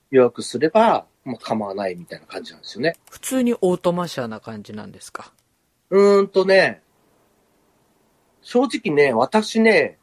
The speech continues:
Speaker 1: 自分で運転しないんですよ。
Speaker 2: ええ。
Speaker 1: だから、おすすめ、まあ、おすすめっていうか、
Speaker 2: はい。
Speaker 1: 奥さんでもできるよっていう、うちの奥さん運転してるんですよ。
Speaker 2: あ、そうなんですか。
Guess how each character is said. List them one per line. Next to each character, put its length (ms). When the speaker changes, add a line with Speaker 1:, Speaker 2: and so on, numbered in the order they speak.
Speaker 1:
自 160
分 220
で 120
運 200
転 260
し 160
な 160
い 60
ん 20
で 80
す 140
よ。 100
Speaker 2:
え 80
え。 60
Speaker 1:
だ 100
か 80
ら、 260
お 100
す 140
す 140
め、 140
ま 120
あ、 160
お 100
す 160
す 100
め 80
っ 20
て 120
い 40
う 40
か、 300
Speaker 2:
は 240
い。 120
Speaker 1:
奥 180
さ 140
ん 40
で 60
も 140
で 160
き 100
る 60
よ 100
っ 40
て 100
い 40
う、 40
う 80
ち 80
の 100
奥 160
さ 140
ん 60
運 80
転 220
し 60
て 80
る 60
ん 20
で 60
す 80
よ。 100
Speaker 2:
あ、 60
そ 220
う 20
な 140
ん 60
で 100
す 100
か。 240